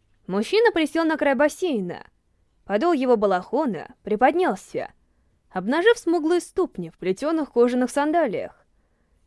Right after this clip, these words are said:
"Я ведь по большей части один, и мне редко удаётся перемолвиться словом с кем-либо из людей. Вот я и понадеялся, что ты, прежде чем вернуться на свой корабль,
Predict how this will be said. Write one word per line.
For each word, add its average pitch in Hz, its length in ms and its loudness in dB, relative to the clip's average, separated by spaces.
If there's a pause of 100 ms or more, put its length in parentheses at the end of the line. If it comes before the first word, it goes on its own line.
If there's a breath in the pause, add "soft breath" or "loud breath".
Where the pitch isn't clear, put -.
"Я 220 300 4
ведь 339 120 0
по 339 140 2
большей 302 300 0
части 302 340 -2
один, 208 440 -2 (300)
и 185 140 -2
мне 240 180 4
редко 302 280 0
удаётся 269 540 2
перемолвиться 254 680 -2
словом 262 540 -6 (320)
с - 100 -20
кем-либо 262 540 2
из 240 120 2
людей. 233 460 -2 (600)
Вот 214 200 -2
я 381 220 4
и 381 40 4
понадеялся, 349 760 0
что - 260 -8
ты, 220 460 -6 (100)
прежде 196 380 2
чем 196 180 0
вернуться 202 340 0
на 190 120 -2
свой 180 240 -4
корабль, 170 640 -2